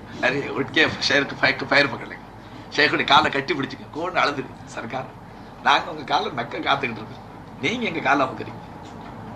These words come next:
அரே, ஜான் குர்பான் கருத்து தந்தீவானே. அப்போ உங்க கல்புல யாரை நீங்க உயர்வா விளங்குறீங்களோ, அந்த ஒரு ஜாத்து உங்களுக்கு ஊழியம் செஞ்சா உங்களால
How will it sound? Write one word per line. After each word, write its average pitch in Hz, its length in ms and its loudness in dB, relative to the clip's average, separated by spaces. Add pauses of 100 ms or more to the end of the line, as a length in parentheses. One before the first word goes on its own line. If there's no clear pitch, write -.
(200)
அரே, 127 140 0 (120)
ஜான் 135 320 8
குர்பான் 170 320 2
கருத்து 147 280 -4
தந்தீவானே. 113 440 -8 (720)
அப்போ 208 140 4 (100)
உங்க 165 140 2 (100)
கல்புல 226 340 4 (160)
யாரை 226 320 10
நீங்க 202 240 -4
உயர்வா 208 320 4
விளங்குறீங்களோ, 151 480 -2 (500)
அந்த 247 220 2 (120)
ஒரு 233 120 6 (100)
ஜாத்து 247 400 8
உங்களுக்கு 220 400 -2
ஊழியம் 220 320 0
செஞ்சா 135 280 -2 (600)
உங்களால 202 340 6